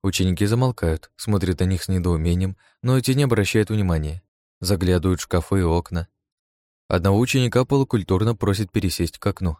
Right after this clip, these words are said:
освободив мне место у дверей. Учитель не удивляется, видимо, его предупредили. «Все в порядке»,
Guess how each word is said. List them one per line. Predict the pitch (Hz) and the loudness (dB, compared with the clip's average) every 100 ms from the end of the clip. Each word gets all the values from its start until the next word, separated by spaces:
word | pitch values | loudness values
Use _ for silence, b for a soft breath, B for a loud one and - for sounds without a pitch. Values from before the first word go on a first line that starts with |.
| - | -6
освободив | 95 95 82 90 82 | -2 0 2 0 0
мне | 98 90 | 0 0
место | 87 85 90 | 0 0 -2
у | |
дверей. | 82 90 80 76 _ _ _ _ | -2 -2 -2 -6 _ _ _ _
Учитель | 87 85 92 98 104 | -2 0 0 0 0
не | |
удивляется, | 110 107 95 78 71 - - _ - | 0 0 0 0 -2 -8 -16 _ -8
видимо, | 120 95 90 | -4 0 2
его | 85 | 0
предупредили. | 80 90 78 90 90 80 73 - _ _ _ _ _ _ _ _ | 0 -4 -4 -2 -2 -2 -4 -10 _ _ _ _ _ _ _ _
«Все | - 139 120 104 | 2 4 6 4
в | 95 | 2
порядке», | 127 120 104 82 - 85 80 | 4 6 6 2 -2 -6 -8